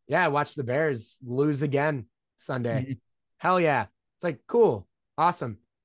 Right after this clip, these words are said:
Speaker 1: See you next week." It doesn't have to, but just having that person that is literally paid to listen and
Speaker 2: Mm-hmm.
Speaker 1: understand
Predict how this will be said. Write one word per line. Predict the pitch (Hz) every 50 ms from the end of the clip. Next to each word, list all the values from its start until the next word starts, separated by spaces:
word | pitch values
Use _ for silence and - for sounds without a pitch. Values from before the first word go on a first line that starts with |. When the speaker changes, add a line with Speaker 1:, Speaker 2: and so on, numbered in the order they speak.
| _ _ _ _ _
Speaker 1:
See | - - 165
you | 165 156
next | 156 151 -
week." | 170 170 143 113 - - _ _ _ _ _
It | - 180
doesn't | 170 208 208 180 208
have | 160 127 143 139 147 -
to, | 143 151
but | 147 185 202
just | 156 190 202 - - _ _ _ _ _ _ -
having | - 160 156 156 180 190 185
that | 170 139 -
person | - - 127 127 - - 170 180 180 185 180 _ _ _ _ _ _ _ _ _ _ _ _ _ _ _ _ _ _ _ _ -
that | 139 143 135 135 -
is | 143 135 117 110 104 _ _ _ _ _ _ _ _ _ _ -
literally | 151 143 170 208 247 254 247 233 202
paid | - - - - 120 120 131 143 156 165 190 - _ _ _ _
to | - - 165 139 131 117 104 101
listen | 98 101 101 113 120 - - 214 233 254 - _ _ _ _ _ _ -
and | - 143
Speaker 2:
Mm-hmm. | 139 143
Speaker 1:
understand | 170 165 101 - - - - - - 143 160 156 123 104 95 90